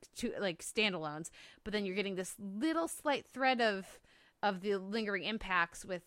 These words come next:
with the kids and the, the, the, the, as they travel from adventure to adventure. Um, I think that's really, really smart, and at least so far is really effective. Um, the, 'cause I'm trying to keep things spoiler free. As I understand it, there's a significant change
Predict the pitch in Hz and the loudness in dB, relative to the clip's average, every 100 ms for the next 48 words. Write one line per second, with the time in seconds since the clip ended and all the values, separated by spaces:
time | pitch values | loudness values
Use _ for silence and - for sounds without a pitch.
0 | - 185 180 180 - 254 220 185 - - | -8 -8 -8 -10 -4 0 0 0 -8 -8
1 | - 190 175 170 175 180 170 - 180 165 | -6 -4 -2 -2 -2 -4 -4 -6 -4 -4
2 | 95 - - 196 190 170 - 190 170 165 | -8 -8 -8 -4 -2 -4 -2 -4 -4 -6
3 | - 175 175 175 170 175 165 175 185 185 | -6 -6 -4 -6 -8 -6 -4 -4 -4 -2
4 | 156 - - - - 190 185 220 240 208 | -2 -4 -12 -18 0 4 6 4 6 4
5 | - 202 190 180 160 160 226 214 180 - | 4 4 4 6 2 2 6 8 6 6
6 | 190 175 180 165 180 180 - 190 - 180 | 8 8 4 0 2 2 4 2 6 6
7 | 165 165 185 156 - 180 - 175 160 - | 6 4 2 2 2 0 2 2 2 -6
8 | - - - 190 180 165 131 - - - | -16 2 10 12 12 8 4 -6 -18 -4
9 | 233 202 233 233 226 214 - 254 247 262 | -2 2 4 4 4 2 2 4 6 4
10 | 240 302 262 247 - 240 220 247 - 233 | 4 2 2 0 2 2 2 0 2 6
11 | 330 415 370 - - 254 262 170 - - | 6 8 4 0 2 2 4 4 0 -4
12 | - - _ - 214 214 214 - 226 208 | -20 -20 _ 4 6 8 6 4 2 2
13 | 160 196 214 - - 220 - 190 - - | 4 4 4 4 2 2 2 0 0 -4
14 | - 196 175 165 139 139 - | 2 4 6 2 0 -4 -8